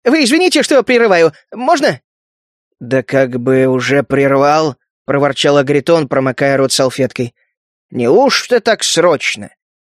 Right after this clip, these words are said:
Не мог потерпеть?" "Наверняка ж аппетит испаскудишь своей новости.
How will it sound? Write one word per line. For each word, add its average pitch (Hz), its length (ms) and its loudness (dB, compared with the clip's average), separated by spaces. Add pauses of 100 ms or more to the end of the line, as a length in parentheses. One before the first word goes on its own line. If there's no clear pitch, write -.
Не 131 120 -2
мог 165 240 2
потерпеть?" 170 640 -2 (460)
"Наверняка 214 800 0
ж - 120 -4
аппетит 233 560 -2
испаскудишь 190 800 0
своей 165 280 0
новости. 151 600 -4